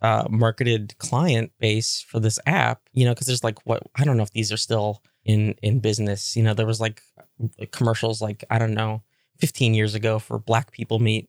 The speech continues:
and, you know, like, things like that, like, the apps geared towards specific demographics. And so I'm, I'm, I'm just like, am I, am I, <laughs> am I not supposed to be here? <laughs> You know, am I, <laughs> did I miss something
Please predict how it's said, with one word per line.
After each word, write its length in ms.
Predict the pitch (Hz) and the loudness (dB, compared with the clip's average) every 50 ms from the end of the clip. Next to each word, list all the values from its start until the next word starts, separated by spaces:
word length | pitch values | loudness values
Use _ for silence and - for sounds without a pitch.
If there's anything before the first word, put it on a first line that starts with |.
| _ - | _ -2
and, 240 | 110 110 110 110 | -2 -2 0 0
you 80 | 113 113 | 0 0
know, 220 | 107 110 110 107 | 0 0 -2 -2
like, 140 | 101 104 107 | -2 -4 -4
things 180 | - 151 151 127 | -2 -2 0 0
like 140 | 117 107 _ | 0 -2 _
that, 240 | 110 107 101 95 | -6 -6 -4 -4
like, 180 | 104 107 110 _ | -6 -6 -6 _
the 100 | - 117 - - 117 _ _ _ _ _ _ _ _ _ | -18 -18 -16 -16 -20 _ _ _ _ _ _ _ _ _
apps 320 | - 127 143 139 - - _ | 2 2 2 0 -2 -8 _
geared 300 | - 123 117 120 110 - | 0 2 2 2 0 -4
towards 500 | - - 110 117 117 113 107 104 - - _ _ _ _ _ _ | -4 -2 0 0 0 0 -2 -6 -10 -12 _ _ _ _ _ _
specific 460 | _ - - - - 123 113 117 107 | _ -2 -2 2 2 2 2 0 -2
demographics. 640 | - 113 113 117 120 151 196 - - - - - - _ _ _ _ _ _ _ _ _ _ _ _ _ _ _ | -2 -2 -2 0 2 2 0 0 -2 -6 -16 -18 -18 _ _ _ _ _ _ _ _ _ _ _ _ _ _ _
And 160 | 120 120 117 | 2 2 4
so 340 | - - 151 135 123 120 - _ | 2 2 2 2 2 2 0 _
I'm, 220 | - 127 143 143 - - | 2 2 2 2 2 2
I'm, 160 | 127 131 135 - | 2 2 2 2
I'm 120 | 127 131 | 0 -2
just 220 | - - 127 - - | 0 0 -2 0 0
like, 380 | 127 117 - - - - _ _ | 0 -2 -2 -6 -20 -20 _ _
am 120 | - 123 123 | 4 4 4
I, 360 | 131 143 143 139 135 135 131 143 _ | 4 2 0 0 -2 -4 -8 -6 _
am 120 | - 127 131 | 2 4 4
I, 100 | 123 - - | 4 0 -2
<laughs> 80 | _ _ | _ _
am 140 | 120 135 180 | 2 2 2
I 80 | - - - _ _ | 0 -4 -18 _ _
not 80 | 131 - | -4 0
supposed 400 | - 170 - - 180 175 - - | 0 0 2 2 0 0 2 -2
to 100 | 254 240 | -4 -2
be 200 | 147 147 139 143 | 0 0 0 0
here? 400 | - - 131 123 101 - 160 - | -2 -2 -8 -4 0 0 0 0
<laughs> 60 | _ _ _ _ _ - | _ _ _ _ _ -2
You 120 | 185 180 | -2 0
know, 340 | - 131 127 110 - - _ _ _ _ - - - - 311 - _ _ | 0 0 2 2 0 0 _ _ _ _ -8 -8 -4 -4 -6 -6 _ _
am 140 | - 131 269 | 0 2 2
I, 60 | 330 - - - - - - _ _ _ _ _ _ _ _ _ - | 2 0 -2 -12 -14 -20 -20 _ _ _ _ _ _ _ _ _ -10
<laughs> 400 | 269 - - - - - _ - | -10 -8 -8 -10 -10 -10 _ -4
did 120 | 285 - | 0 2
I 120 | - - | 2 2
miss 260 | 196 202 185 190 - - | 2 0 -2 -2 -2 -2
something 520 | - 175 143 120 _ - 123 104 120 127 | 0 0 -2 -2 _ -6 -4 -4 -6 -10